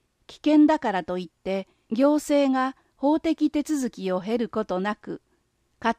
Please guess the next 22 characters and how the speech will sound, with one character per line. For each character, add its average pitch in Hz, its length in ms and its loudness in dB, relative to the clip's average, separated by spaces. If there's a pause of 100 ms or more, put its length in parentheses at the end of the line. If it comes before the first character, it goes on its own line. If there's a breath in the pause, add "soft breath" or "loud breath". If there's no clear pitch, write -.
手 294 100 2
に 294 160 6
取 285 200 2
り 285 60 2
壊 285 280 0
す - 100 -16
こ 269 140 -2
と 277 100 2
は 190 120 0
で 185 120 -6
き 226 140 -4
ま 208 160 -2
せ 180 180 -4
ん。 131 100 -8 (1400)
建 330 300 2
物 220 260 4
の 175 240 -2 (280)
管 294 280 4
理 302 140 4
責 285 320 -2
任 175 260 -2
は 160 220 -4